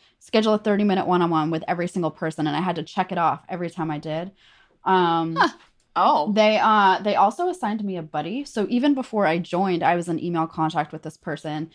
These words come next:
Speaker 1: Uh, they were, they attended some of my meetings with me, even if they didn't have to be there, just for, like, you know, emotional support.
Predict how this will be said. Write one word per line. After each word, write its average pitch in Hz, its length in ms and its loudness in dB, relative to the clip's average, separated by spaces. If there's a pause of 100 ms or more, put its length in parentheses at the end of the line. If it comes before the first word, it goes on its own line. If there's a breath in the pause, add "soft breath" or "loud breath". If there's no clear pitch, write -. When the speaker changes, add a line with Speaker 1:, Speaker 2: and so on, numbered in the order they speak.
(240 soft breath)
Speaker 1:
Uh, 165 320 4
they 196 200 -2
were, 196 220 -2
they 202 160 0
attended 214 460 0
some - 180 -2
of 190 80 2
my 165 120 2
meetings 160 460 -2
with 277 200 -4
me, 311 160 2
even 208 240 0
if 190 80 -2
they 190 80 -2
didn't 180 180 -2
have 175 140 -4
to 175 80 -10
be 170 100 -8
there, 175 220 -2
just - 400 -10 (160)
for, 196 400 0
like, 190 260 0 (260)
you 208 120 -2
know, 190 120 4
emotional 175 340 -2
support. 233 520 -6